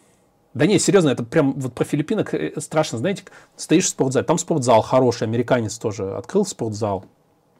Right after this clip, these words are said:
Нормальный спортзал, стоишь там на ресепшене, девушка там подходит, короче, заходит старпер какой-то, там лет ему шестьдесят пять-семьдесят, подходит к этой девушке на ресепшене такой:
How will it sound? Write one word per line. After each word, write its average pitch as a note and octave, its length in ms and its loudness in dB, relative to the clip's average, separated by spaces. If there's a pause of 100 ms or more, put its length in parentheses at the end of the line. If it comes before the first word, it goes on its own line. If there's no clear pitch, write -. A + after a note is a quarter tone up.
(1040)
Нормальный C3+ 420 0
спортзал, A2 520 -2
стоишь - 320 -6
там A2 300 -8
на A#2+ 100 -6
ресепшене, A#2 460 -6
девушка D3 320 2
там G#2 160 -10 (220)
подходит, F3 420 2
короче, D3 380 2 (140)
заходит F3+ 380 2
старпер B2+ 500 -4 (280)
какой-то, D3+ 340 -8 (400)
там A2 160 -4
лет E3 220 0
ему B2+ 140 -2
шестьдесят B2+ 500 -4
пять-семьдесят, A#2+ 800 -4 (480)
подходит D#3+ 460 4
к - 60 -8
этой A#2 300 0
девушке C3 420 -2
на C#3 80 -2
ресепшене - 360 -6
такой: - 180 -16